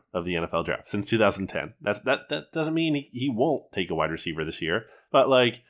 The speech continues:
if I'm, you know, we're doing likely, I feel like I should put at least one defensive lineman in there. And Jason La Canfora recently put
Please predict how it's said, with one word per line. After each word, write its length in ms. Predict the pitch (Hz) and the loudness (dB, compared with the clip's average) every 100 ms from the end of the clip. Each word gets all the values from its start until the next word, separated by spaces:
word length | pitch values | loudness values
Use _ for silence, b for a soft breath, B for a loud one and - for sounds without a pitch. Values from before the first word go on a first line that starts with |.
| _ - | _ 0
if 160 | 135 | 4
I'm, 240 | 120 127 113 | 4 4 -2
you 140 | 123 | 0
know, 100 | 117 | 4
we're 60 | 113 | 6
doing 240 | 123 101 | 6 6
likely, 580 | 101 147 123 92 95 - _ _ _ - | 4 2 2 2 0 -4 _ _ _ -4
I 180 | 92 113 | 2 4
feel 160 | - 123 | 6 6
like 80 | |
I 40 | 117 | 6
should 160 | 117 | 4
put 140 | 120 117 | 4 4
at 80 | 110 | 4
least 220 | 117 - | 2 2
one 180 | 110 110 | 2 2
defensive 360 | 104 107 101 | 2 0 0
lineman 340 | 92 95 87 80 | 0 0 0 -2
in 100 | 76 | -6
there. 220 | 71 - _ B B | -8 -12 _ B B
And 340 | 95 92 90 90 | -4 0 0 2
Jason 300 | 120 123 117 | 2 2 2
La 120 | 113 | 0
Canfora 560 | 113 104 120 120 120 127 | 0 0 2 4 2 0
recently 420 | 110 110 110 107 | -2 -2 0 -2
put 220 | 107 110 | 0 0